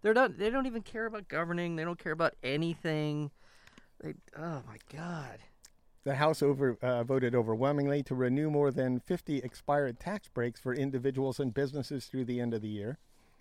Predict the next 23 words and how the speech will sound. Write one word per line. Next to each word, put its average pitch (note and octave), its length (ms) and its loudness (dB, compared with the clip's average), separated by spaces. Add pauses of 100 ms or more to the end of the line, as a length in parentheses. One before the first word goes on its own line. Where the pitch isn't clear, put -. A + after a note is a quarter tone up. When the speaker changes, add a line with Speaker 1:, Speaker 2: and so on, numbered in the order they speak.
(260)
Speaker 2:
with B2+ 120 -2
the A#2+ 80 0
Senate C#3 340 0
looking, B2+ 360 -2
uh, A#2+ 140 0
likely B2 320 -2
to A#2 60 -6
follow A2 320 -2
suit. C#3+ 340 -4
The A#2+ 100 -2
year, C3+ 500 2
uh, A#2 200 0
one-year C#3+ 360 0
retroactive C3 680 -4
renewal C#3 440 2
includes C3 480 -2 (460)
heavily G#3 300 2
lobbied D3 540 0
business D3+ 340 0
breaks. G#2+ 500 -8
Speaker 1:
Yeah. A2 280 -12 (1300)
Speaker 2:
But G3+ 120 2
it's F#3+ 220 -2